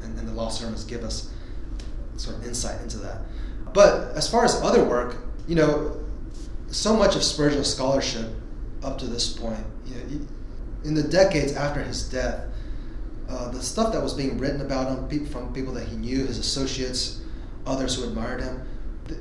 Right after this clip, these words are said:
it could be largely described as hagiography, meaning, uh, these people, I mean, like, Spurgeon could do no wrong. You know, he was, like, a hero to them, like a colossus, and they just praised him. Uh, and that's not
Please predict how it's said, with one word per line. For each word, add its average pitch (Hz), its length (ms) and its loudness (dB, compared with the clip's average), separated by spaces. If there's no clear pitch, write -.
it - 140 -2
could 262 140 4
be 202 100 2
largely 156 340 4
described 135 420 0
as - 100 -2
hagiography, 117 800 -2
meaning, 120 340 -4
uh, 123 180 -4
these 135 180 -2
people, 120 560 0
I - 40 0
mean, 135 140 2
like, 120 140 0
Spurgeon 139 380 2
could 113 80 -2
do 117 100 -2
no 113 160 0
wrong. 101 380 -4
You 104 60 -4
know, 107 40 -4
he 143 200 2
was, 131 220 6
like, 110 140 0
a - 40 -6
hero 127 440 0
to 120 100 -2
them, 113 320 0
like 98 160 -4
a - 80 -6
colossus, 107 720 -4
and 107 200 -4
they 117 80 -4
just - 240 -4
praised 107 400 -4
him. 92 120 -4
Uh, 101 300 -4
and 160 120 6
that's 165 220 10
not - 360 2